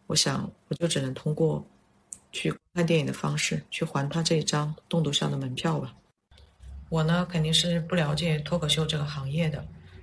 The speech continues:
但是在我看来，能够在线下以及线上和我见面的这些脱口秀演员，都已经算是站在了这个行业的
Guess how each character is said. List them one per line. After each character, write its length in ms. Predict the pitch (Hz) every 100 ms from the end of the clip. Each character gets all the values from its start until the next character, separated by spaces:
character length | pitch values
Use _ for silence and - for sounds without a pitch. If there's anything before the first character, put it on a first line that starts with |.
| -
但 140 | 180
是 300 | 175 175 165
在 160 | 160 175
我 140 | 147 143
看 200 | 170 160
来， 220 | 135 135 - - _ - -
能 120 | 147
够 120 | 165
在 200 | 175 175
线 260 | 170 - 180
下 380 | 170 185 160 - -
以 100 | 147
及 180 | 151 151
线 260 | - 190
上 320 | 165 185 165 -
和 180 | - 160
我 240 | 147 135 131
见 240 | - 175
面 260 | 180 196 160
的 180 | - -
这 160 | -
些 400 | 165 151 73 71 -
脱 140 | 85
口 80 | 78
秀 160 | 78 80
演 200 | 73 67
员， 200 | 135 143 - - - - - - _ -
都 120 | 185
已 80 | 160
经 180 | 160
算 280 | 160 190 165
是 400 | - - 151 143
站 240 | - 180 170
在 140 | 156
了 120 | 135 -
这 160 | 160
个 80 | 147
行 260 | 147 135 143
业 160 | 151
的 280 | 139 131